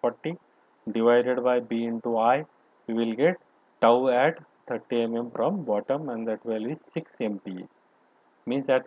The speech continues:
thirty M M it is six M P A, at a center it is eighteen point seven six, at forty M M it is three point three seven five. Okay, so in this way, by using the flexural equation,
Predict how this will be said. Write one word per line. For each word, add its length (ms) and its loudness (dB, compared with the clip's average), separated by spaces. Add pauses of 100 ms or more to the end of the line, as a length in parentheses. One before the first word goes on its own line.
thirty 300 -4
M 120 -2
M 200 0
it 120 -8
is 140 -8 (100)
six 140 -12 (100)
M 200 -4
P 220 -8
A, 80 -12 (540)
at 160 -2
a 160 4 (140)
center 400 2
it 100 -6
is 140 -2
eighteen 320 -4
point 300 -4
seven 260 -6 (220)
six, 120 -6 (480)
at 200 -2 (160)
forty 340 -2
M 140 -4
M 160 -4
it 120 -6
is 120 -6 (100)
three 140 -4
point 340 -4 (420)
three 200 -4
seven 240 -6 (160)
five. 140 -10 (680)
Okay, 180 -6 (400)
so 80 -4
in 160 -2
this 240 -6
way, 300 0 (340)
by 160 -2
using 400 -2
the 120 -2
flexural 580 -2
equation, 580 -8